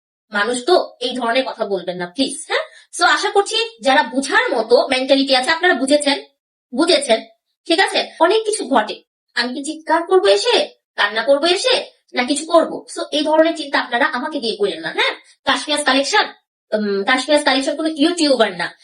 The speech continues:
কাশপিয়াস কালেকশন কোনো ওই হুট করে আজকে দুই হাজার পঁচিশ সালে তৈরি হয়ে গেছে একটা পেজ, এরকম না। কাশপিয়াস কালেকশন দুই হাজার পনেরো থেকে, তখন অনেকে স্কুলে পড়তো, এখন যারা বড় বড় কথা বলে তখন তারা স্কুলে পড়তো। যদি বের করে দিয়ে থাকো তার যোগ্যতা, তাকে বুঝাই দিছো,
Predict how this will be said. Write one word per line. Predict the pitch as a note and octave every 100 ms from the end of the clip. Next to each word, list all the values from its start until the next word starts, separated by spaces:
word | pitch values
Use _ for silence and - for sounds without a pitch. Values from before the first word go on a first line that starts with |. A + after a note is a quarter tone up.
| _
কাশপিয়াস | C4+ B3+ - D4+ D#4
কালেকশন | B3 C4+ D4+ D4
কোনো | D4+ D#4 D#4+ -
ওই | C#4 C4+ B3 -
হুট | A4+ A#4
করে | F#4+ F4+
আজকে | - C#4 - F4 C4
দুই | C#4
হাজার | D4+ D4+ D4+ D4 -
পঁচিশ | F4 F#4 G4
সালে | F#4 D#4+ D#4+ D#4+ -
তৈরি | A4 A4 A4
হয়ে | D#4+ C#4+
গেছে | C4+ C#4
একটা | C4
পেজ, | B3+ A#3+ A3 -
এরকম | D#4+ E4+ C#4+
না। | - F#3+ - _ _ -
কাশপিয়াস | C#4 - E4 E4
কালেকশন | D#4 D#4+
দুই | D#4
হাজার | D#4+ D4
পনেরো | G4 G4+ B3+
থেকে, | A#3 F#3 - -
তখন | G4 D#4
অনেকে | D4 D#4
স্কুলে | - C4+ A3+
পড়তো, | G#3+ G#3+
এখন | C#4
যারা | C#4+ C#4+
বড় | D4+
বড় | D#4+
কথা | D4+ D4+ D4+
বলে | F4
তখন | D#4+
তারা | C#4 C#4
স্কুলে | - C#4 A3
পড়তো। | F#3+ - - _ _ _ _ _ _ _ _ _ _ _ _ _ - -
যদি | D#4
বের | C4 C#4
করে | D#4 E4
দিয়ে | C#4 C#4
থাকো | C4+ C4+ D#4+
তার | D#4 -
যোগ্যতা, | B3+ B3+ B3+ C#4
তাকে | B3 B3+
বুঝাই | A3+ A#3+ G#3
দিছো, | F#3 -